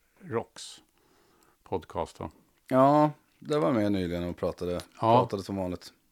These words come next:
Speaker 1: Med Andy.
Speaker 2: Ja, stämmer bra. Och vi fick ju köra telefonvägen så det var lite knepigare med ljudet så. Fick, eh, ligga med hörlurar och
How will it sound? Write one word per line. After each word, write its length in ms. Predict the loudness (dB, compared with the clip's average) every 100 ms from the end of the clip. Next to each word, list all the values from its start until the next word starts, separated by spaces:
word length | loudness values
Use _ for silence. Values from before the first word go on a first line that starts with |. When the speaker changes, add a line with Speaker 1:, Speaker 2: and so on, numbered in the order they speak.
| _
Speaker 1:
Med 280 | -4 -4 0
Andy. 400 | 2 2 2 -4 -8 _ _ 2
Speaker 2:
Ja, 320 | 6 6 4 _ _ _ _ _ -20
stämmer 320 | -10 -6 -4
bra. 220 | -4 -4 -8 _
Och 160 | 6 8
vi 100 | 8
fick 160 | 6
ju 60 | 0
köra 240 | 6 8
telefonvägen 840 | 6 2 0 0 4 6 6 4 -2
så 80 | -4
det 60 |
var 140 | -4 -4 -6
lite 540 | -4 -6 -4 -2 -2 -4 -12 -20 -20 -20 -20 _
knepigare 500 | -4 -2 -2 -2 0
med 120 | 2
ljudet 400 | 2 2 -2 -6
så. 260 | -8 -8 -10 _ -20
Fick, 220 | -18 -14
eh, 80 | -14 -14 -18 -20 _ _ _ _ _ _ _ _ _
ligga 220 | -6 -2 0
med 140 | 2
hörlurar 460 | 2 2 0 0 0
och 160 | -2